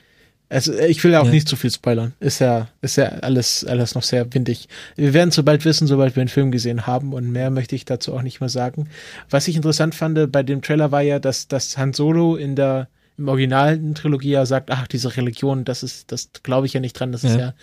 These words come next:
Speaker 1: alles Humbug, eure Jedi, euer Jeditum.“
Speaker 2: Ja.
Speaker 1: Und jetzt sagt er halt, „Ja, es ist alles wahr.
Speaker 2: Ja,
Speaker 1: Die,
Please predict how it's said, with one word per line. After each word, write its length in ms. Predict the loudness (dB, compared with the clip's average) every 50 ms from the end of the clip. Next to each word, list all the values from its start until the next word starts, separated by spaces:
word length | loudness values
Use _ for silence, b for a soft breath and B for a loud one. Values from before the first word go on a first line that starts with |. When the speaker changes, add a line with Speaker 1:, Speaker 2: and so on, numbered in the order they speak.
| B B B B B B B
Speaker 1:
alles 320 | B 2 2 2 2 2
Humbug, 480 | 2 2 2 4 4 4 4 2 0 -2
eure 260 | -4 -2 -2 0 0
Jedi, 360 | 0 2 2 2 2 2 0 -2 -2
euer 180 | -2 0 0 2
Jeditum.“ 800 | 2 0 0 0 0 0 -2 -2 -2 0 2 2 2 2 -2 -4 -8 _ _ _
Speaker 2:
Ja. 200 | 0 2 2 2 0 _ _ _ _ _ _ _ _ _ _ _ B B B B B B B B
Speaker 1:
Und 240 | -2 -2 -2 0 0
jetzt 200 | 0 0 2 2
sagt 200 | 0 0 2 2
er 100 | 2 2
halt, 200 | 2 2 2 2
„Ja, 120 | 2 2 2
es 80 | 0
ist 100 | -4 -4
alles 320 | -2 -2 -2 0 -2 0 2
wahr. 280 | 2 2 2 2 -2 -2
Speaker 2:
Ja, 340 | 0 2 2 4 4 4 4 2
Speaker 1:
Die, 80 | 0